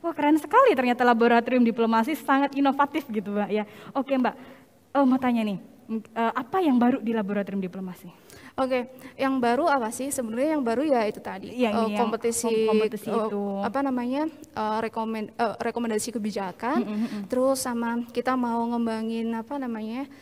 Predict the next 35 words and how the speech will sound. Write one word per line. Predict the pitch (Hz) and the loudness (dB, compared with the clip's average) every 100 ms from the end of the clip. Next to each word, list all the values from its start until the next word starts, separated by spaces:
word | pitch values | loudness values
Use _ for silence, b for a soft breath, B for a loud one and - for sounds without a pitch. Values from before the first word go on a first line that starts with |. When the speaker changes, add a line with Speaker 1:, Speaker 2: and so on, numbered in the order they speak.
| B B 233 | B B -2
Speaker 2:
eh, | 233 | 0
metode | 233 226 240 214 247 233 | 0 -2 -4 2 2 2
gimana | 233 226 220 240 | -2 -4 -6 -6
simulasi | - 233 220 214 233 233 233 233 233 | -6 -4 -4 -4 -4 -4 -2 -2 -4
sidang | 247 208 220 220 | -6 -4 -4 -4
dan | 214 | -6
negosiasi | 214 208 214 220 208 269 | -4 -2 -2 -2 -2 -2
Speaker 1:
Mm, | 226 | -4
mm, | |
mm, | |
Speaker 2:
secara | 214 214 208 214 | -2 -2 -2 -2
Speaker 1:
mm. | |
Speaker 2:
daring. | 226 208 208 269 427 B B B B | -2 -2 -2 -4 -6 B B B B
Eh, | 247 247 240 | 0 2 2
dan | 247 | 0
juga | 233 240 339 | 0 0 0
mungkin | 269 277 285 294 349 349 | 0 -2 -2 -4 -2 0
nanti | 311 302 349 - | 0 -2 -6 -4
tahun | 269 240 240 | -2 0 0
ini | 247 294 | -2 -4
kita | 311 311 | 0 0
akan | 294 254 | 0 -2
adakan, | 220 226 220 220 - 262 269 277 B B B - | -2 -2 -2 -4 -2 2 2 0 B B B -4
em, | 233 247 240 240 240 240 240 240 B - | 0 2 2 2 2 0 -2 -6 B -10
research, | - 294 294 269 - | -4 -2 0 -2 -2
eh, | - 254 247 247 | -2 0 0 0
toolkit | 311 302 302 247 - - | 0 0 0 -4 -4 -12
series | - - 302 269 220 - | -6 -2 0 0 -2 -4
buat | 226 226 262 | 0 0 0
Speaker 1:
Oh. | 277 | 0
Speaker 2:
mahasiswa | 269 - 269 233 - 226 196 | 0 0 -2 -2 -2 -2 -4
gitu. | 196 214 208 | -4 -6 -6
Speaker 1:
Mm, | 208 | -6
mm, | |
mm, | 196 | -6